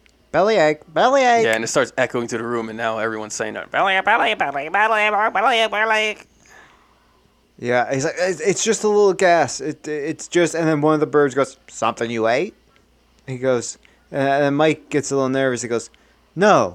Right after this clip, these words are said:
Speaker 1: no, I, I just, I have a sensitive stomach, and it's been a, it's been a difficult night." Listen, we just came back to thank Donna and Rob for having us, but, you know, we really hit it off. I think we're gonna go out for drinks.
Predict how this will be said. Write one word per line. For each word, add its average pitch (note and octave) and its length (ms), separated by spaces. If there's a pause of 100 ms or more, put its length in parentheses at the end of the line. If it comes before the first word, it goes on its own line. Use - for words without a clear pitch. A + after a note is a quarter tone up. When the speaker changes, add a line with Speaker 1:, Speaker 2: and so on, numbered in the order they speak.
(140)
Speaker 1:
no, C3+ 460
I, D3 180
I C#3+ 180
just, D3+ 340
I D3+ 120
have D3+ 160
a C#3 40
sensitive D3+ 460
stomach, A#2 480
and A2 100
it's G#2 140
been B2 200
a, G#2 140 (880)
it's - 140
been C#3 180
a B2 60
difficult C3+ 440
night." C3+ 300 (280)
Listen, D#3+ 680 (1160)
we C3 200
just G3 280
came F3 300
back C3 540 (580)
to B2 80
thank D3+ 640 (480)
Donna C3+ 300
and C3 200
Rob C3 240
for A#2 140
having A#2+ 480
us, G2+ 140
but, - 340
you D3+ 180
know, C#3+ 420 (580)
we F3+ 100
really F#3 320
hit E3 160
it F3 100
off. F3+ 320
I C3 60
think C#3 240
we're D3+ 120
gonna D3+ 200
go D#3 180
out D3 160
for D#3 140
drinks. D#3 580